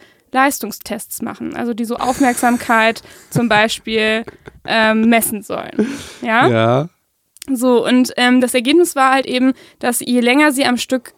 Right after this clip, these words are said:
Speaker 1: frei hatten, desto mehr Punkte erreichten sie zum Beispiel auch in den Tests und desto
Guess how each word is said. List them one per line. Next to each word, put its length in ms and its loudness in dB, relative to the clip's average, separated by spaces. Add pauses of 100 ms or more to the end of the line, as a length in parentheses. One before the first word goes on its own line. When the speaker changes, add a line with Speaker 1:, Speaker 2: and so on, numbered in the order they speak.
Speaker 1:
frei 400 0 (100)
hatten, 460 2 (400)
desto 260 0
mehr 300 4
Punkte 340 2
erreichten 460 -2
sie 80 -8
zum 120 -10
Beispiel 220 -6
auch 80 -8
in 80 -6
den 140 -6
Tests 420 -12
und 160 -10
desto 440 -2